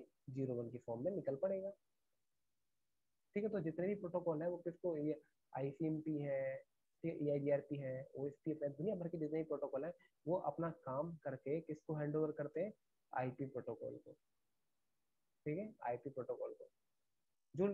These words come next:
प्रोटोकॉल लेयर थ्री पे वर्क करेंगे, ये नहीं लेयर टू का कि arp कहने लग जाओ, arp भी हैंडओवर करेगा किसको? आईपी प्रोटोकॉल को। नहीं,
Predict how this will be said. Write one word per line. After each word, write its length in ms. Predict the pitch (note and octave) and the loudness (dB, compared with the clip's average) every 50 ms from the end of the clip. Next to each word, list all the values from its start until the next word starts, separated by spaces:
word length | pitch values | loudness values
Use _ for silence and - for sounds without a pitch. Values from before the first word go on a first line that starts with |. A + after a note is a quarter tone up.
| G3 - - | 0 -2 2
प्रोटोकॉल 320 | - D3+ D3 E3+ F#3 G#3 F#3 | 2 4 6 6 4 6 6
लेयर 200 | E3 E3 F#3 E3+ | 6 6 6 6
थ्री 160 | - F3+ E3+ E3+ | 4 2 2 4
पे 80 | E3+ D3+ | 4 4
वर्क 200 | C#3+ C3 B2+ - | 4 2 2 0
करेंगे, 240 | - B2 A#2+ A#2 A#2 | -2 -2 -2 -2 -4
ये 300 | A2+ - - B2 B2 C3 D3 | -6 -6 -6 -4 -2 0 0
नहीं 240 | F#3+ A#3 A3+ F#3 | 0 0 0 0
लेयर 220 | D#3+ D3+ D3 C#3+ C#3+ | 2 4 4 4 4
टू 140 | C#3 - C3+ | 2 -2 -2
का 120 | C3+ C#3 B2+ | 0 0 0
कि 140 | - C#3 C#3 - - | 0 -2 -2 0 2
arp 160 | A#2+ B2 C3 C3+ - _ | 2 0 0 -2 -6 _
कहने 180 | C#3+ C3 C3+ C3 | -4 -4 -2 -2
लग 180 | B2+ B2 B2 B2 | -2 -2 -2 -2
जाओ, 200 | B2+ C3 B2+ - B2 | -2 -2 -2 0 0
arp 180 | B2 B2+ B2+ - - _ - | 0 0 0 -4 -8 _ -4
भी 80 | C3+ C#3 | -2 -2
हैंडओवर 320 | C3 B2+ B2 C3 B2+ B2+ | 0 0 -2 -2 -2 -2
करेगा 300 | B2+ B2+ B2+ B2 B2 A#2+ | -2 -2 0 0 0 -2
किसको? 340 | A#2+ - C#3 - - - C#3 A#2+ | -2 -4 -8 -8 -2 0 0 2
आईपी 160 | A#2 - - | 0 0 -4
प्रोटोकॉल 320 | - A#2+ A#2 B2 A#2 A2+ A2 | -8 -6 -4 -2 -2 -2 -2
को। 80 | A2 | -4
नहीं, 200 | A#2 B2+ D3 C#3+ | -4 -4 -6 -6